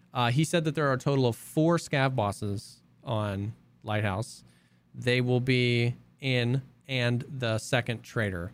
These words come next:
Uh, or sorry, the in-raid trader. And apparently the sniper boss that we've known about for a long time is, like, his job is to protect the trader,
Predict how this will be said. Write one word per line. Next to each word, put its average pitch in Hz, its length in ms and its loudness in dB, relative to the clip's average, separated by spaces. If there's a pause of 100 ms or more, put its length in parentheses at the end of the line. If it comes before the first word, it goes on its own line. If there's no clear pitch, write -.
(1040)
Uh, 117 200 -2
or 147 100 4
sorry, 135 240 2
the 123 100 2
in-raid 139 380 0
trader. 98 340 -4
And 143 80 2
apparently 151 420 2
the 127 180 0
sniper 160 540 0
boss 120 340 2
that 123 120 -2
we've 120 160 -4
known 127 220 2
about 117 300 0
for 120 140 -4
a 107 80 -2
long 123 360 2
time 104 420 -6
is, 131 160 -6
like, 117 300 -2
his 147 320 0
job 127 440 0
is 127 180 -6
to - 140 -6
protect - 840 -4 (520)
the 123 280 2
trader, 123 680 0